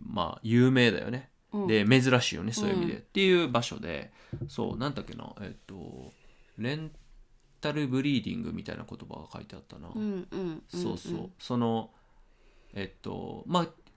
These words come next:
Speaker 1: パンダは中国のもので、
Speaker 2: うん。
Speaker 1: そのパンダを借りる。
Speaker 2: うん。
Speaker 1: そして、借りる時にその環境とか、その研究とか、
Speaker 2: うん。
Speaker 1: えっと、お世話ができる施設がちゃんとあるっていうところで借りて繁殖させるっ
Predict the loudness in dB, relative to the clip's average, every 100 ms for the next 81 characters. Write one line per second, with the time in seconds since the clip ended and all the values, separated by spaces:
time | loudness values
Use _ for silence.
0 | _ -4 4 6 8 4 2 4 4 4
1 | 0 -4 -6 -6 -4 -4 -4 -6 -6 -4
2 | -4 -2 2 0 2 2 4 0 -2 -6
3 | 4 6 6 4 0 -2 -16 -20 -16 -6
4 | -2 0 4 2 2 -6 -10 0 4 4
5 | 4 2 0 2 4 2 0 2 6 6
6 | 6 4 2 0 2 4 4 2 -6 -8
7 | -2 2 2 2 2 2 0 -2 0 0
8 | 0 -2 -2 -2 -2 -2 -2 -4 -2 4
9 | 6 6 6 0 -2 -4 -4 -2 -2 -2
10 | -6 -6 -6 -4 -4 -4 -4 -8 -12 -10
11 | -10 -10 -4 -2 -2 0 0 0 0 0
12 | 2 0 -2 -2 -2 0 2